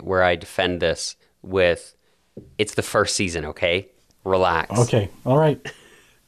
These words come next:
Speaker 2: Okay.
Speaker 1: It's the first season. They're still getting their footing.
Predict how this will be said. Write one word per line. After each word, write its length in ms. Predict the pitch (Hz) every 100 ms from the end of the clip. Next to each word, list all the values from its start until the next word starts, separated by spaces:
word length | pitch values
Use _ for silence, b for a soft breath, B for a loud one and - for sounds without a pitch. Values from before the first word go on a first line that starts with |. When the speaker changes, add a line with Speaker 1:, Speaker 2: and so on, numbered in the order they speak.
| _ 120
Speaker 2:
Okay. 240 | 127 147
Speaker 1:
It's 120 | 120
the 60 | 95
first 280 | - 139 -
season. 380 | 143 135 143 143 b b b
They're 100 | 101
still 240 | - 117
getting 240 | 117 135 139
their 120 | 139
footing. 380 | - 113 107